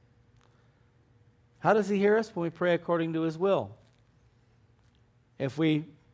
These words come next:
well, you, you know what? Pray right, scriptures right out of the Bible.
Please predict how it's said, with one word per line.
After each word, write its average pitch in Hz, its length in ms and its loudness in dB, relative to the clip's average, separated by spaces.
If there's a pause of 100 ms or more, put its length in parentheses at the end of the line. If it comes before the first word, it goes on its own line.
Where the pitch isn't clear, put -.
(680)
well, 175 140 6
you, 170 140 0 (280)
you 147 80 -8
know 147 100 0
what? 175 220 -2 (520)
Pray 180 220 4
right, 175 300 4
scriptures 156 420 -2
right 151 160 2
out 170 140 2
of 170 80 -4
the 151 60 -8
Bible. 165 400 -4